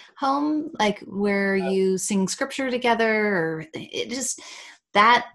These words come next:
Speaker 1: can be a lovely way to actually immerse yourself into truths about God and his story,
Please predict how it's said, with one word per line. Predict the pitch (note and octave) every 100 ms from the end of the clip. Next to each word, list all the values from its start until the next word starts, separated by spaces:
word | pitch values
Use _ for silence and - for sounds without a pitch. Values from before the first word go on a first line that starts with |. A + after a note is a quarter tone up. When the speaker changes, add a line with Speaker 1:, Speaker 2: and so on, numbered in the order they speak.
| _
Speaker 1:
can | B3 A#3 A3+
be | A3 A3
a |
lovely | G3+ G3 G#3+ A#3
way | G#3 F#3+ F#3 F#3+ F#3
to | - G3 F#3+ F#3+ F#3 -
actually | F#3 - F#3+
immerse | F3+ F3 F3+ F#3
yourself | F3 F3+ F3 F3+ E3+ - - -
into | F3+ F3 F3 - F#3 F3 F3 F3 -
truths | - G3+ F#3+ F3+ F3+ E3+
about | D#3 D#3+ D#3+ -
God | E3+ F3+ F3 E3
and | D#3+ D#3 D#3+
his | D#3+ F3 E3+
story, | - F#3 F3+ F3 F3 F3 E3+